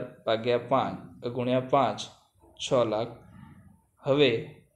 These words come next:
ભારના કોલમનું ટોટલ કરીએ છીએ, તો કુલ ભાર બરાબર પંદર અને ભારિત નફો તેર લાખ પિસ્તાલીસ હજાર છે. હવે સૂત્રની મદદથી આપણે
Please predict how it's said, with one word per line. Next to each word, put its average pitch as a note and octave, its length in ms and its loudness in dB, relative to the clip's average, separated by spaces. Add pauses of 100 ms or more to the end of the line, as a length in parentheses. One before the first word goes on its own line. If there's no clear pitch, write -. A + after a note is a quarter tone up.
(440)
ભારના C3+ 680 0 (340)
કોલમનું C#3 460 4
ટોટલ C3 260 2
કરીએ C3+ 360 4
છીએ, A2+ 260 -6
તો B2 140 -2
કુલ C3+ 300 0
ભાર C3 260 0
બરાબર A#2+ 480 2 (640)
પંદર C3 400 4 (320)
અને A#2 280 -4
ભારિત A#2+ 400 0
નફો C3+ 340 -2 (800)
તેર C3 200 6
લાખ B2+ 280 2 (360)
પિસ્તાલીસ C3 460 -2
હજાર A#2 280 2
છે. A#2+ 240 -2 (840)
હવે B2+ 240 2
સૂત્રની C#3+ 420 -2
મદદથી C3+ 460 -2
આપણે C3 340 2